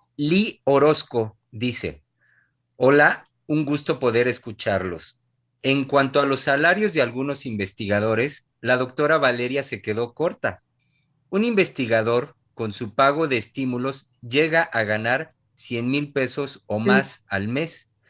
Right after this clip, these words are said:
Speaker 1: Y
Speaker 2: Sí.
Speaker 1: todos los gastos opacos que no se declaran. Eso es verdaderamente vergonzoso. Por eso les duele tanto que se esté combatiendo la corrupción.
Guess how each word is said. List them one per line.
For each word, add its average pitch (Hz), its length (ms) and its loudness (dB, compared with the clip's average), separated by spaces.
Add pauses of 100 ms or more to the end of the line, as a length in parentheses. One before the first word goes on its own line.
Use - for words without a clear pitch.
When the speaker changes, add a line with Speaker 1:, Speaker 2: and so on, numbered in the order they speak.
(420)
Speaker 1:
Y 190 100 4
Speaker 2:
Sí. 185 60 -2
Speaker 1:
todos 196 340 2
los 147 220 2
gastos 143 460 0
opacos 123 540 0
que 113 140 -6
no 110 120 -2
se 117 160 -2
declaran. 110 640 0 (520)
Eso 135 380 0
es 147 300 0
verdaderamente 110 800 -4
vergonzoso. 95 840 -8 (760)
Por 139 160 4
eso 190 200 2
les 143 180 0
duele 147 260 2
tanto 135 480 -2
que 113 120 -4
se 107 160 -6
esté 135 300 -4
combatiendo 110 600 -2
la 92 160 -4
corrupción. 135 680 -8